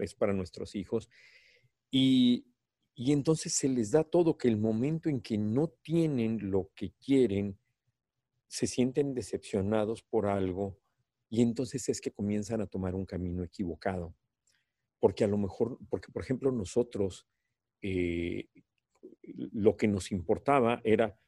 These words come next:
salir a jugar, distraernos, aterrarnos, caernos, brincar a la cuerda, volvernos a caer.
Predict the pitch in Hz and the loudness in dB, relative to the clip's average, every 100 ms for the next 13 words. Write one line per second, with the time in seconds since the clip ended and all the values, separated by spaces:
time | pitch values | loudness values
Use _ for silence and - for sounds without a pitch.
0 | _ - 113 107 123 - 107 98 120 185 | _ 0 2 4 4 2 0 2 2 2
1 | - _ _ _ _ - 107 98 - 101 | -6 _ _ _ _ -6 -2 -2 4 6
2 | 104 107 127 147 151 - 120 110 - 95 | 6 4 2 0 -2 2 2 4 4 6
3 | 101 98 101 127 139 - 120 95 101 104 | 8 8 6 2 -4 0 2 6 6 6
4 | 110 127 131 - _ - 107 95 107 107 | 4 -2 -2 -6 _ -2 0 6 8 8
5 | 101 - 107 98 98 120 135 _ _ _ | 6 4 6 6 6 2 0 _ _ _
6 | _ _ _ _ 107 120 110 113 113 107 | _ _ _ _ 8 8 10 8 8 0
7 | 98 - 92 98 107 135 147 | -2 0 2 4 6 4 0